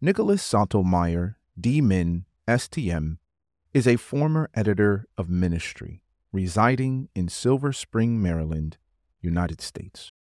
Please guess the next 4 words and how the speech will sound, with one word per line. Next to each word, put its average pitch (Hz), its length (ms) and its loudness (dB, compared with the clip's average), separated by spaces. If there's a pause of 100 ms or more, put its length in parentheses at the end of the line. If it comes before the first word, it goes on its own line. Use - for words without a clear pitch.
(320)
Five 175 560 6
hundred 127 500 4
years 110 520 4
ago, 78 460 0